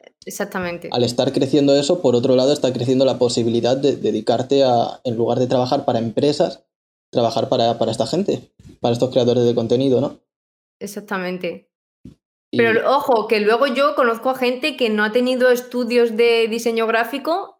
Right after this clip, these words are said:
Speaker 1: y el mismo hecho de estar practicando, eh, viendo, leyéndose libros y demás, hace trabajos incluso mejores de gente que tiene la carrera. O sea,
Speaker 2: Mm.
Speaker 1: que eso también va un poco en, en, en la persona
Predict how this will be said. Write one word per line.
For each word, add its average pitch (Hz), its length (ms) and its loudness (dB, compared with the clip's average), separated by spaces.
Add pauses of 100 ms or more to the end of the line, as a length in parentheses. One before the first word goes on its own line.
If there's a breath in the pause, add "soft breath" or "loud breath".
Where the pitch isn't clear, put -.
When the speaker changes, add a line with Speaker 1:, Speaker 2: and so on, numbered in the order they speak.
Speaker 1:
y 226 440 0
el 214 200 0
mismo 233 360 0
hecho 254 320 0
de 247 80 2
estar 240 320 -2
practicando, 240 1120 0 (300 loud breath)
eh, 208 120 0
viendo, 240 400 0
leyéndose 208 560 0
libros 240 400 0
y 233 40 2
demás, 233 560 -2 (220)
hace 226 420 0
trabajos 240 480 0
incluso 240 360 -2
mejores 214 480 0
de 254 100 2
gente 247 320 0
que 254 100 -4
tiene 247 220 0
la 196 140 0
carrera. 190 580 -2 (220)
O 208 40 -12
sea, 202 260 0
Speaker 2:
Mm. 214 40 -2
Speaker 1:
que 208 60 -2
eso 202 120 -8
también 240 360 0
va 226 100 2
un 233 120 -2
poco 247 360 0
en, 202 260 -2
en, 185 540 -2
en - 220 -14
la 175 160 -4
persona 180 500 -4